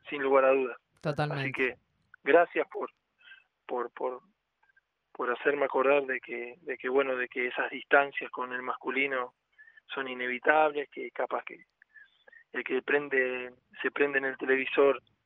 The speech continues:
Speaker 1: y nunca vio el femenino va, va a decir, "¿Cómo va, va cero a cero si", <laughs> pero si está con Sudáfrica? Pero Sudáfrica es campeón de África y tiene su historia.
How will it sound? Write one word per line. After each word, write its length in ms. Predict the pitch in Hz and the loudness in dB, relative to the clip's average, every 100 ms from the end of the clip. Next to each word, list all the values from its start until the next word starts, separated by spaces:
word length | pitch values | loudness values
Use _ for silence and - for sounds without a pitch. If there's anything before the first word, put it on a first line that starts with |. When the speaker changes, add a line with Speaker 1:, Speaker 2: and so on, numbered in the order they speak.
| _ | _
Speaker 1:
y 100 | 139 | -6
nunca 420 | 147 156 151 139 | -2 -2 2 2
vio 140 | 135 143 | 2 -2
el 60 | |
femenino 680 | - 139 135 139 147 139 131 | -2 -2 -2 -2 0 2 2
va, 200 | 127 120 - _ _ _ - | 2 0 -2 _ _ _ -4
va 60 | 135 | -2
a 40 | |
decir, 220 | 127 170 175 | 0 -2 4
"¿Cómo 300 | 202 185 147 | 6 6 6
va, 240 | 143 139 127 | 6 4 2
va 140 | 135 - | -4 -2
cero 180 | 135 131 | -2 -2
a 60 | - | 2
cero 280 | 160 170 151 | 2 4 0
si", 160 | 135 127 _ _ _ | -4 -20 _ _ _
<laughs> 380 | _ _ _ - | _ _ _ -6
pero 680 | - - - - - - - - - _ | -4 0 0 -2 -10 -4 -4 -4 -10 _
si 80 | - | -10
está 180 | 127 143 | 0 2
con 160 | 143 135 | 2 2
Sudáfrica? 440 | 143 180 143 143 | 4 4 2 -10
Pero 180 | 143 147 | -10 -4
Sudáfrica 440 | 151 170 156 147 | 2 2 2 2
es 80 | 143 | 2
campeón 380 | 147 135 156 147 | 0 -2 0 4
de 80 | 147 | 4
África 500 | 165 - 156 147 135 | 4 4 0 2 0
y 140 | 165 _ - - - _ | -2 _ -18 -18 -18 _
tiene 220 | 143 139 135 | -6 -4 -4
su 100 | 131 | -8
historia. 520 | - 156 156 156 | 2 4 4 2